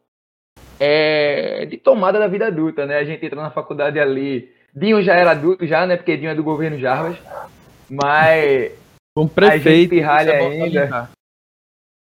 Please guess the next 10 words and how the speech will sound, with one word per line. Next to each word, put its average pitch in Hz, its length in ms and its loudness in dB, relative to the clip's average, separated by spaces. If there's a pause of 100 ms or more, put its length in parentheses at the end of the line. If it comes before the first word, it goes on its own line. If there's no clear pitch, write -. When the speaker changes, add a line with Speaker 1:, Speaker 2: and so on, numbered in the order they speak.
(340)
Speaker 1:
É, 117 200 4
bom 104 140 -6
salientar, 117 500 -6
né? 110 60 -8
Da 113 100 -4
época 117 260 -4
do 127 100 -8
prefeito 135 760 -8
Jarbas. 101 420 -10 (800)
E 151 1080 -4